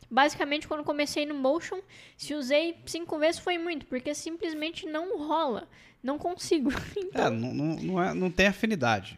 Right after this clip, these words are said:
Speaker 2: sacou? E isso não é uma falta de talento, é simplesmente uma falta de habilidade. Habilidade não, de, de, cara, acabei de falar, de afinidade,
Speaker 1: De
Speaker 2: né? Você não tem
Speaker 1: afinidade,
Speaker 2: afinidade,
Speaker 1: né?
Speaker 2: às vezes, com hardware,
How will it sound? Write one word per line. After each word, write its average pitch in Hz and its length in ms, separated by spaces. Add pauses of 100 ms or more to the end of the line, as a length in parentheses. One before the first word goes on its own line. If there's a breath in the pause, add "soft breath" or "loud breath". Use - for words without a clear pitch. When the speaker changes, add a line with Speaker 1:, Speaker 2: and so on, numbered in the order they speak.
(120)
Speaker 2:
sacou? - 420
E 139 160
isso 180 200
não 208 100
é 220 60
uma 226 60
falta 185 360
de 156 100
talento, 123 600
é 98 40
simplesmente 151 340
uma 165 80
falta 180 160
de 180 80
habilidade. 156 520 (580 loud breath)
Habilidade 135 400
não, 123 80
de, 131 280
de, 120 580
cara, 143 120
acabei 131 200
de 147 60
falar, 117 200
de 117 80
afinidade, 139 680
Speaker 1:
De 214 80
Speaker 2:
né? 113 80
Você 117 200
não 156 60
tem 220 100
Speaker 1:
afinidade, - 0
Speaker 2:
afinidade, 190 340
Speaker 1:
né? 165 60
Speaker 2:
às 151 60
vezes, 160 160
com 151 200
hardware, 208 540